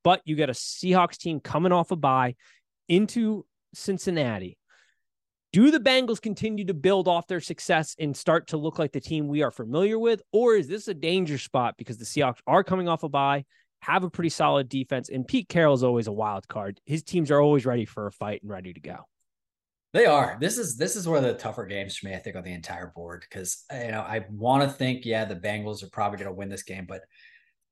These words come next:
Speaker 2: I kind of forget Seattle has looked really good this season so far. I, like, that offense, they're, they're humming, and, I mean, from, from everywhere on the offense. I mean, Kenneth Walker's a monster.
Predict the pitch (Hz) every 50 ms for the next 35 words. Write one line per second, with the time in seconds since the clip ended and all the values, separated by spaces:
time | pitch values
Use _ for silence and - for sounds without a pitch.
0 | - - 131 - - - 240 294 302 302 - - 127 135 - - - 110 120 214
1 | 294 294 196 131 110 110 123 117 - 101 98 101 107 110 113 92 - 87 - -
2 | - - - - 123 131 - - - - - - - - 120 - - _ _ _
3 | - 92 87 90 92 87 87 98 98 85 78 _ - 113 135 160 147 135 147 165
4 | 156 - 104 95 92 - - - 95 101 113 123 110 95 98 127 156 - - 104
5 | 120 120 98 85 82 82 82 82 85 87 92 92 87 82 82 82 _ _ _ _
6 | _ - _ - - _ _ - - 117 101 95 90 - - - - - - -
7 | 113 110 127 131 165 170 151 120 110 101 95 90 87 82 76 - - - - -
8 | 82 82 - - 151 175 - - 110 117 123 123 120 92 95 85 80 85 85 87
9 | 90 85 80 - - - - - -